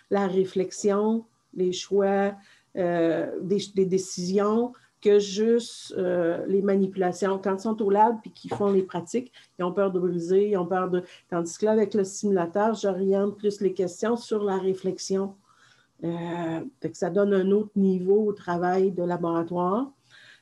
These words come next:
Et, euh, j'ajoute le, le, la dernière question du,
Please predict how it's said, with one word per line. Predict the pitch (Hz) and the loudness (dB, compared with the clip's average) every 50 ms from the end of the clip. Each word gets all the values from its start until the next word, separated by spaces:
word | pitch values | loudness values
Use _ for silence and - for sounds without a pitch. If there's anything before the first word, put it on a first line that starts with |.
| _ _ | _ _
Et, | - 170 180 185 185 185 196 190 185 | 0 2 4 6 8 8 8 6 6
euh, | 180 180 175 170 170 170 170 170 156 165 170 185 | 4 2 0 0 0 0 0 0 0 0 0 -2
j'ajoute | 180 180 190 190 190 180 175 196 202 196 202 - | 0 0 2 2 2 2 2 0 0 0 0 -2
le, | 180 180 175 | 0 0 2
le, | 170 170 165 | 2 2 0
la | - 170 180 170 | 2 2 0 2
dernière | 170 196 190 196 202 208 208 208 208 - | 2 2 2 4 4 4 2 2 0 -2
question | - 196 185 - - - 214 214 220 | -2 -2 -2 0 0 0 2 2 2
du, | 202 175 | 0 -4